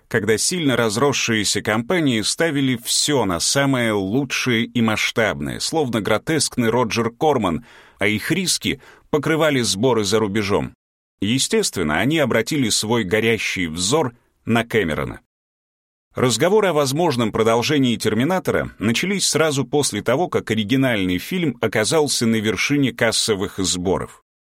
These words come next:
Во время съёмок "Чужих" в Лондоне Кэмерон и Гейл Энн Хёрд встречались за ланчем с новозеландским режиссёром Мартином Кэмпбеллом,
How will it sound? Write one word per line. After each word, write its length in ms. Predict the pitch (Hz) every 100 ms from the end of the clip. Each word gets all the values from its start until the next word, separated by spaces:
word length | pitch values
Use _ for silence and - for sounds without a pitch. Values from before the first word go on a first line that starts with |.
| -
Во 180 | 87 107
время 320 | 131 202 175
съёмок 560 | 143 - 165 151 113 -
"Чужих" 480 | 131 117 127 117
в 140 | 110 120
Лондоне 600 | 190 160 95 76 67 - -
Кэмерон 420 | 151 156 120 101
и 240 | 92 107 104
Гейл 520 | 98 123 120 98 -
Энн 260 | 107 98 90
Хёрд 540 | - 170 - - - -
встречались 640 | - - 135 214 202 151
за 160 | 110 135
ланчем 500 | 185 170 - 139 127
с 100 | -
новозеландским 800 | 131 120 110 135 143 - 127 113
режиссёром 560 | 98 110 - 165 151
Мартином 580 | 127 135 120 127 123 131
Кэмпбеллом, 600 | - 160 113 92 80 69